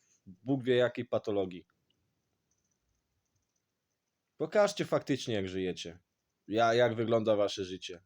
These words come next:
że nie jest tak kolorowo. Bierzcie odpowiedzialność czasami trochę za, za czyny, za słowa.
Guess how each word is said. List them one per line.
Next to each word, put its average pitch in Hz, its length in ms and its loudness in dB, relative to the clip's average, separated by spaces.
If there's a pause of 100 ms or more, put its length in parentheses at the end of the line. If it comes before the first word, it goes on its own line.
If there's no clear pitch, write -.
(100)
że 104 140 -6
nie 120 100 0
jest 120 240 0
tak 117 160 -4
kolorowo. 104 640 2 (2500)
Bierzcie 180 440 0
odpowiedzialność 113 680 0
czasami 98 520 -6 (220)
trochę 101 360 0
za, 90 440 -2
za 87 220 -6
czyny, 90 380 -12 (560)
za 95 120 -12
słowa. 107 540 -2